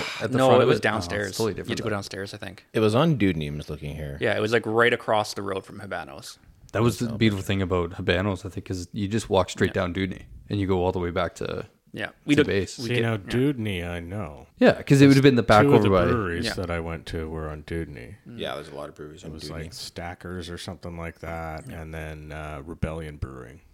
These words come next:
Speaker 1: Was that any good? Rebellion?
Speaker 4: Rebellion was awesome.
Speaker 1: Oh, the
Speaker 3: Yeah.
Speaker 1: big shootout. Y-, was Rebellion th-, where when we were there?
Speaker 3: No, no,
Speaker 1: No, this
Speaker 3: I,
Speaker 1: is all, like, new. This is
Speaker 3: I
Speaker 1: the
Speaker 3: just know it from being
Speaker 1: microbrewery.
Speaker 3: from
Speaker 2: I don't remember
Speaker 3: Saskatchewan.
Speaker 2: any of the
Speaker 4: Yeah.
Speaker 2: breweries when I was there, W-, w-, or that, or we didn't find them because we were too busy going to other places. But we went to,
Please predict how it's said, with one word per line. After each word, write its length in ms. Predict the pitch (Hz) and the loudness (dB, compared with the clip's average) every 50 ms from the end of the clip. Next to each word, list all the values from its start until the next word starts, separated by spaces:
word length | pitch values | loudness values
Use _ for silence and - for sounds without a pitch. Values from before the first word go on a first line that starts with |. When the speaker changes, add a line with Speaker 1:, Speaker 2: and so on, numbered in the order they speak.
| _ _ _ 220 180 143 _ _ _ | _ _ _ -20 -20 -20 _ _ _
Speaker 1:
Was 120 | 120 101 | -2 0
that 140 | 98 92 87 | 0 0 2
any 160 | 92 92 87 | 0 -2 -2
good? 260 | 87 90 104 - - - - - | 0 0 0 0 -2 -6 -4 0
Rebellion? 400 | 113 117 107 101 95 90 - - | 2 2 4 4 4 4 4 4
Speaker 4:
Rebellion 440 | - 113 113 120 131 135 127 120 | 4 2 2 0 0 0 0 0
was 120 | 110 98 90 - _ _ _ - | 0 -2 -4 -6 _ _ _ -2
awesome. 500 | 104 98 98 98 95 - - 87 76 78 | 0 0 2 0 0 -2 -6 -8 -10 -2
Speaker 1:
Oh, 40 | 80 | -2
the 60 | 104 | 0
Speaker 3:
Yeah. 140 | - 143 - - | 2 2 2 0
Speaker 1:
big 100 | 98 - | 0 0
shootout. 340 | - - 107 107 139 - - | 0 2 4 4 2 2 -2
Y-, 160 | 147 147 139 - - | -6 -8 -8 -8 -8
was 300 | 139 120 120 123 113 107 | -2 4 4 6 6 6
Rebellion 680 | 120 120 104 101 110 107 113 120 120 117 110 101 98 | 4 4 6 6 8 8 8 6 6 6 4 2 2
th-, 120 | 107 104 107 | 0 0 4
where 220 | 110 104 104 101 | 6 6 6 6
when 140 | 95 92 87 | 4 2 0
we 120 | 90 95 | 0 0
were 100 | 160 247 | 0 0
there? 240 | 269 311 311 285 - _ _ - | 2 0 0 0 -2 _ _ -2
Speaker 3:
No, 400 | 120 120 117 107 95 82 78 - - | 4 4 6 6 4 2 -2 -8 -8
no, 180 | - 110 95 165 | -4 0 4 6
Speaker 1:
No, 200 | 143 104 87 90 | 6 6 6 6
this 80 | 101 131 | 6 6
Speaker 3:
I, 40 | |
Speaker 1:
is 160 | 170 165 143 139 | 6 8 8 8
all, 140 | 120 113 107 | 8 8 8
like, 140 | 104 95 98 | 6 4 4
new. 180 | 104 101 98 92 | 2 4 4 4
This 80 | 101 | 2
is 60 | 117 | 2
Speaker 3:
I 60 | 117 113 | 4 4
Speaker 1:
the 60 | 117 | 6
Speaker 3:
just 60 | 107 | 6
know 40 | 110 107 | 8 6
it 100 | 90 - | 8 6
from 160 | 107 101 90 | 6 6 6
being 140 | 98 98 92 | 4 2 2
Speaker 1:
microbrewery. 160 | 90 87 82 82 | 0 0 -2 0
Speaker 3:
from 40 | - | 0
Speaker 2:
I 100 | 123 120 | 2 2
don't 140 | 147 151 131 | 4 2 4
remember 340 | 120 117 113 110 107 107 107 107 | 2 2 4 4 4 4 2 0
Speaker 3:
Saskatchewan. 160 | - - 117 | -2 -6 -4
Speaker 2:
any 100 | 113 117 | -2 0
of 60 | 127 | -2
the 60 | 120 101 | -2 0
Speaker 4:
Yeah. 40 | |
Speaker 2:
breweries 580 | 107 101 98 98 95 95 98 95 92 - - - - - - - - - | 0 0 0 0 0 0 -2 -2 -4 -8 -10 -12 -16 -20 -20 -20 -20 -16
when 160 | 110 107 104 | -14 -12 -10
I 100 | 104 104 | -8 -8
was 180 | 104 107 107 | -8 -10 -10
there, 240 | - 101 98 101 104 - _ | -10 -10 -10 -10 -12 -14 _
W-, 140 | 123 120 117 117 | -8 -4 -2 2
w-, 240 | 117 120 120 135 135 | 2 4 4 6 6
or 200 | 135 131 127 117 | 6 6 6 6
that, 240 | 107 117 113 117 113 | 6 4 4 4 4
or 60 | 110 | 0
we 80 | 101 101 | -2 -2
didn't 160 | 107 98 98 95 | -4 -4 -4 -4
find 300 | - 101 98 101 98 92 | -4 -2 -2 -2 -4 -6
them 200 | 92 92 95 - - _ | -8 -12 -14 -18 -20 _
because 160 | - _ - 98 | -18 _ -12 -10
we 40 | 95 | -10
were 60 | 92 | -10
too 100 | - 104 | -12 -12
busy 220 | 92 98 95 95 95 | -12 -12 -12 -12 -14
going 180 | 95 90 92 92 | -14 -14 -12 -12
to 40 | 95 | -12
other 140 | 98 - | -14 -14
places. 300 | - - 110 113 117 110 | -16 -16 -18 -18 -18 -12
But 120 | 98 104 104 | -10 -10 -8
we 60 | 110 | -6
went 200 | 113 110 110 107 | -6 -6 -6 -6
to, 340 | - 113 101 95 95 92 | -6 -4 -4 -4 -4 -6